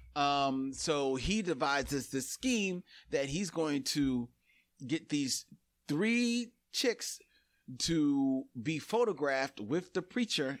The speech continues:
in a compromising position, A K A them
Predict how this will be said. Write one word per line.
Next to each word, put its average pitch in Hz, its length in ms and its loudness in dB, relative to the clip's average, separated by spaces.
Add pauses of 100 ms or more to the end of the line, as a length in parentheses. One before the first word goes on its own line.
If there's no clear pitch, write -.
(120)
in 147 160 0
a 135 60 -6
compromising 147 960 0
position, 123 520 -2 (640)
A 175 160 0
K 170 360 0
A 143 420 0 (960)
them 165 560 0